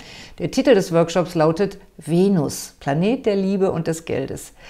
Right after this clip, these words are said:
Tatsächlich drehen sich viele Fragen zum Horoskop um die Liebe und ums Geld.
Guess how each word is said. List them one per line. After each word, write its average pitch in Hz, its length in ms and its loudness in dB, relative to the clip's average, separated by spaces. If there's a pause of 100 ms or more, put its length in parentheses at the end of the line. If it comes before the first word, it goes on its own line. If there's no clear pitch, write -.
(160)
Tatsächlich 160 560 -2
drehen 160 240 2
sich - 240 -8
viele 254 240 -2
Fragen 196 400 -4
zum 165 220 -2
Horoskop 165 520 -2
um 139 160 -6
die 147 120 -4
Liebe 180 340 0
und 135 160 -4
ums 165 240 -6
Geld. 175 420 4